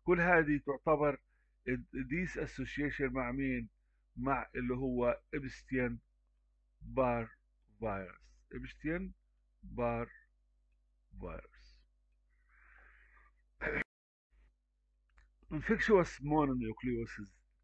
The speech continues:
اللي احنا بدينا فيها، اللي قلنا عنها الكيسنج ديسيز،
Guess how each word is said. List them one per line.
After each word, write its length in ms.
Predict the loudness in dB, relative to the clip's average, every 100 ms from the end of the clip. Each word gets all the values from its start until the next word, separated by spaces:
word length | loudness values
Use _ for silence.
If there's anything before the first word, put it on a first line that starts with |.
| _ _ -8
اللي 140 | -6
احنا 220 | -4 -4
بدينا 380 | -4 -2 -2 -2
فيها، 220 | -4 -4
اللي 100 | -4
قلنا 240 | -4 -4 -4
عنها 240 | -6 -8
الكيسنج 800 | -8 -12 _ -10 -10 -6 -4 -4 -8 _
ديسيز، 580 | -18 -14 -12 -10 -10 -12